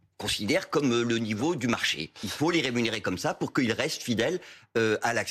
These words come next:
euh, à, à Total et qu'ils restent les propriétaires, parce que des actionnaires, c'est quoi ? C'est les propriétaires de l'entreprise, qui restent propriétaires, qui continuent à soutenir, euh, cette entreprise, qui n'est pas une entreprise américaine, qui est une entreprise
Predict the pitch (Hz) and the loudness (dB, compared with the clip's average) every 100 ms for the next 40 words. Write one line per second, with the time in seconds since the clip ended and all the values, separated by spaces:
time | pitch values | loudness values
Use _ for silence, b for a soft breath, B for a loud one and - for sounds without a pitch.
0 | - 117 101 95 85 85 67 78 - - | -2 0 2 0 0 -2 -4 -6 -6 -2
1 | 208 214 185 98 110 180 - 110 104 - | 0 0 -2 -2 0 0 -2 -2 -2 0
2 | 101 98 104 120 - 98 - 107 98 - | -2 0 -2 -4 -4 -4 -2 -2 0 0
3 | 123 190 107 101 - 73 - 95 117 165 | -2 -2 -2 -4 -4 -8 -6 -4 -2 0
4 | 135 117 80 - B B 120 113 180 - | -2 -4 -6 -10 B B 0 2 0 -2
5 | 117 110 104 - 180 B - 110 156 156 | -2 2 0 2 -2 B -10 -2 0 2
6 | 135 - 160 156 151 180 226 B B - | 2 2 -2 0 0 0 -2 B B -2
7 | 107 - - 113 110 - 156 - 175 165 | 0 0 -2 -2 -4 0 -2 0 -4 -2
8 | 127 95 80 - 76 139 185 135 87 87 | 0 -2 -4 -2 0 2 0 0 0 -2
9 | 85 151 | 0 -2